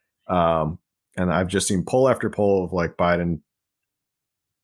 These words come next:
just cratering with independents, and he's just not doing well. Now, Wall Street Journal came out with Hispanics are evenly split amongst Democrats and Republicans, and if twenty twenty-four, who would you vote for? And I think Trump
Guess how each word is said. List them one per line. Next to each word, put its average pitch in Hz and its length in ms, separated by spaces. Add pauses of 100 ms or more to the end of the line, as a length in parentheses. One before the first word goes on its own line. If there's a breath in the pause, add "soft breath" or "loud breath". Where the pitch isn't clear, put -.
(220)
just - 220
cratering 92 720
with 85 160
independents, 80 760
and 82 180
he's 85 140
just 87 180
not 87 220
doing 82 260
well. 82 260
Now, 92 400 (320)
Wall 98 160
Street 92 220
Journal 92 280
came 90 260
out 87 240
with 80 220 (540)
Hispanics 98 540
are 85 120
evenly 87 360
split 127 400
amongst 90 360
Democrats 87 460
and 82 80
Republicans, 107 840
and 87 100
if 78 200 (520)
twenty 92 240
twenty-four, 92 560
who 85 100
would 80 160
you 80 80
vote 101 280
for? 95 380 (580)
And 92 120
I 85 80
think 92 260
Trump 95 400